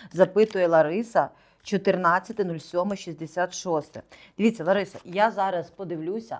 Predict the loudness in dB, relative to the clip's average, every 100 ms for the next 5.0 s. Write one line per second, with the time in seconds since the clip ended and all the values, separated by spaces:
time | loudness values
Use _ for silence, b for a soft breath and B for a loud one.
0 | -2 0 2 -2 -6 b b _ -4 -2
1 | -2 -8 -8 -14 -10 -10 -6 -4 -2 -4
2 | -8 -18 -20 _ _ -2 2 2 0 -8
3 | -10 -12 -10 -8 -6 -6 -6 -16 _ -6
4 | -6 -8 -16 -18 -12 -6 -6 -6 -12